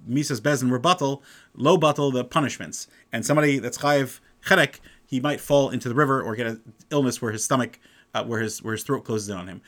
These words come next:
So that's exactly what this guy got. He was over in Eshes Ish, and that's mamash what happened. He literally drowned.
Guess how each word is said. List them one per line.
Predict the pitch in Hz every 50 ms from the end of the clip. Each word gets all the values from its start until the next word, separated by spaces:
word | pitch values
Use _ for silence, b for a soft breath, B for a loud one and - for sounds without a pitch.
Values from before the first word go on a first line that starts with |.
| B B B B
So | - - 117
that's | 113 147 151 143
exactly | 139 120 110 135 143 139 - 143
what | 123 117
this | 113 107 107
guy | 123 110 110
got. | 127 143 113 - -
He | 110
was | 107 110 123
over | 156 143 131 139
in | 127 110
Eshes | - 117 107 107 - 131
Ish, | 165 165 - - - B B B B B B
and | 113 113
that's | 117 110 117
mamash | 123 123 117 107
what | 120 120
happened. | 120 113 - 98
He | 101 98
literally | 110 110 110 104 98 98
drowned. | - 110 98 85 - - -